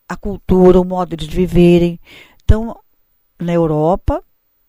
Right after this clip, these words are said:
sem se ter ido fisicamente à América, se teria, através desse fio elétrico, muitas informações de como é aquela terra e de como aquelas pessoas vivem.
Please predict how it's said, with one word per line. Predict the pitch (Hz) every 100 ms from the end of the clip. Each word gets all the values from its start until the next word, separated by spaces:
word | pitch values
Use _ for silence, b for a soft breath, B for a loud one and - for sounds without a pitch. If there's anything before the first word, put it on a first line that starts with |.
| _ _
sem | - - 262
se | 269
ter | 233
ido | 190 170
fisicamente | - - 294 320 320 254 214 180 170 160 - - - _ _ _
à | 156
América, | 151 151 175 226 214 - - b b b b
se | - -
teria, | - 196 208 262
através | 233 202 165 156
desse | 156 - 156
fio | - 151 151
elétrico, | 160 156 160 190 - - 262 - B B B _
muitas | 180 226 320 - 269
informações | 226 208 202 185 170 - - 170 196 247
de | 214 214
como | _ - 165 180 240 254 -
é | 175
aquela | 160 - 175 202
terra | - 226 240 277 -
e | -
de | 240
como | - 247
aquelas | 247 247 269
pessoas | - 262 277 285 -
vivem. | 208 220 170 151